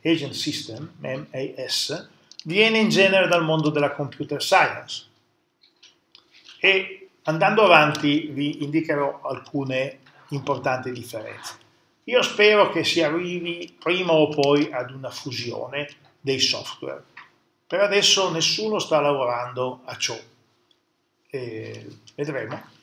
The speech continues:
Voi potete assaggiare entrambe le pietanze e poi magari decidere di integrarle.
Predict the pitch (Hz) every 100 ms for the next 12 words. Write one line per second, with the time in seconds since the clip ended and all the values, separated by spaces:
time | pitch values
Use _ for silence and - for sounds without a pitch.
0 | _ - 175 175 185 - 156 160 156 156
1 | - 202 135 143 131 143 180 185 _ _
2 | _ _ _ _ _ - 143 147 135 139
3 | 131 - 143 - - - - - - _
4 | _ _ _ _ _ - - - 170 -
5 | 135 127 139 156 143 - 147 135 127 131
6 | 123 131 135 185 - -